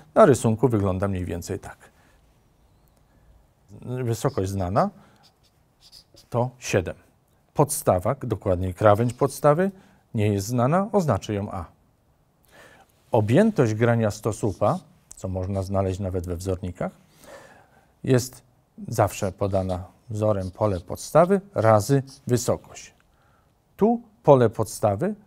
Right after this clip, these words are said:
to pole trójkąta równobocznego. Również we wzornikach można znaleźć, że pole trójkąta równobocznego to a kwadrat pierwiastków z trzech przez cztery. Wobec tego,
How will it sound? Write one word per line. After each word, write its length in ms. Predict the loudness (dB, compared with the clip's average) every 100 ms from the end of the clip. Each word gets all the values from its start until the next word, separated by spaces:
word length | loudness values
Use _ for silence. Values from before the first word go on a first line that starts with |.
| _
to 100 | -2 0
pole 380 | 2 4 4 0 -6
trójkąta 540 | 0 2 4 2 4 2
równobocznego. 800 | 4 2 2 0 0 -2 -4 -14 -20 _ 2
Również 460 | 6 6 4 2
we 120 | 0 0
wzornikach 720 | 2 0 0 -4 -4 -6 _ _ _
można 340 | -2 -2 -2 -4
znaleźć, 440 | -4 -6 -8 -8
że 120 | -8
pole 280 | -4 0 0
trójkąta 520 | 0 -2 0 0 2
równobocznego 840 | 0 2 0 0 -2 -2 0 2 0 -6 -20 -8
to 200 | -2 2
a 100 | 2
kwadrat 580 | 2 4 4 4 0 0
pierwiastków 720 | 2 2 4 0 -2 -6 -8
z 60 | -10
trzech 320 | -6 -6 -6
przez 320 | -12 -10 -10
cztery. 380 | -14 -10 -10 -10 -20 _ _ _ _ _ _ _ _ _ _ _ _ _ _ _ _ _ _ _ _ 2
Wobec 460 | 4 6 4 2
tego, 400 | -2 0 0 -4